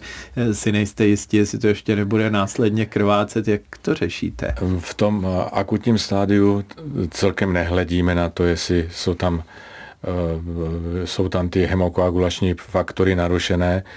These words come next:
Speaker 2: Snažíme se je upravit v průběhu operace tak, aby opravdu následně nedošlo k nějakému dalšímu krvácení. Ale zásadní zlom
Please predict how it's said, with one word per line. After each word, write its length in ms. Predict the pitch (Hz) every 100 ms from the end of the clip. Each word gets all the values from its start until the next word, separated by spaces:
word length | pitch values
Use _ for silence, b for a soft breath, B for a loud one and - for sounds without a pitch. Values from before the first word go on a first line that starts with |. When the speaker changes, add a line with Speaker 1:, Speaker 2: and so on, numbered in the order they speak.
| B B
Speaker 2:
Snažíme 500 | - 101 - 95 95
se 140 | -
je 80 | 95
upravit 500 | 95 87 98 95 92
v 60 | -
průběhu 460 | 98 90 90 95
operace 480 | 82 95 87 85 92
tak, 220 | 87 87
aby 180 | 87 87
opravdu 540 | 92 85 92 87 92 82 B B
následně 580 | 87 90 85 - 90 92
nedošlo 400 | 90 90 85 92
k 60 | 90
nějakému 400 | 90 87 95 90
dalšímu 460 | 87 85 - 92
krvácení. 800 | 85 90 87 85 - 85 90 101 B B B B B B B -
Ale 200 | 87 90
zásadní 520 | 87 92 - 110 107
zlom 380 | 95 104 104